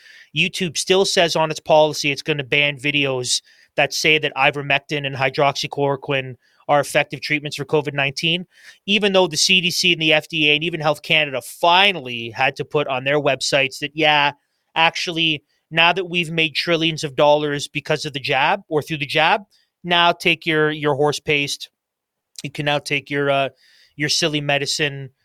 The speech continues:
So YouTube is way behind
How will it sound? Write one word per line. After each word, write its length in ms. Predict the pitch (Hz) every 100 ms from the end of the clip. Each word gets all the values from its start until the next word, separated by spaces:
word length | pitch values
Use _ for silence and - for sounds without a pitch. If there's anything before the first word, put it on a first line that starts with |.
| _ _ _
So 480 | - 165 151 139 - _
YouTube 480 | 156 156 160 165 143
is 160 | 139
way 220 | 120 151 151
behind 640 | 143 143 139 135 127 123